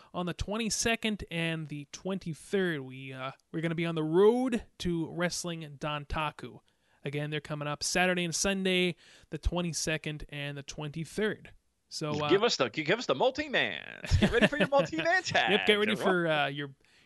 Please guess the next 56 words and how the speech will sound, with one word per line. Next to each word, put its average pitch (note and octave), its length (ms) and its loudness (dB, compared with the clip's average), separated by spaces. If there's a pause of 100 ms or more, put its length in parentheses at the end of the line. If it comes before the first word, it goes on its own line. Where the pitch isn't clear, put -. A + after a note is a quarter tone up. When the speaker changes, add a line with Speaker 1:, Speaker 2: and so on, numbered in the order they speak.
Speaker 1:
your C#3+ 100 -8
favorite, F3+ 400 2
Damon, D3 300 -6
your, C3+ 200 -10
uh, C3+ 280 -8 (240)
five-man F3+ 580 2
L F#3+ 180 2
I F3+ 200 4
J, D#3+ 440 0 (460)
you D#3 100 -10
know. F#2 200 -10
Speaker 2:
Oh, - 200 -20
guarantee G2 360 -6
it. F2 160 -14 (160)
Guarantee A2+ 380 0
it. F#2 100 0
I A2 120 2
would A2+ 100 -2
Speaker 1:
matches. - 80 -12
Speaker 2:
cut B2 120 0
off G#2+ 140 0
a A2 40 -12
toe G2 280 -2
if F2+ 80 -14
we F#2+ 80 -6
didn't F2+ 200 -8
see F2+ 140 -10
one. E2+ 140 -14 (1200)
Speaker 1:
All G#3+ 60 -2
right, G#3+ 180 0
uh, E3+ 340 0
anything A3+ 400 -4
else, - 460 -2
uh, C3 280 -10
you E3 140 -10
would E3 140 -6
like D#3+ 160 -8
to - 160 -10
add D3+ 400 -2 (640)
today, C3 260 -4 (120)
Speaker 2:
<sighs> - 140 -6
Speaker 1:
Damon, C3+ 300 -4
before A2 180 -6
Speaker 2:
God, B2+ 200 6
Speaker 1:
we F#2+ 40 2
kinda F#2 160 -2
Speaker 2:
no. F2 80 2
Speaker 1:
wrap F2+ 80 2
Speaker 2:
I F#2+ 60 2
mean, G#2+ 80 0
Speaker 1:
this D3 180 -4
Speaker 2:
we, D3 60 -2
Speaker 1:
up? C3+ 40 2
Speaker 2:
I A#2+ 40 -2
mean, B2+ 160 0
li-, C3+ 100 6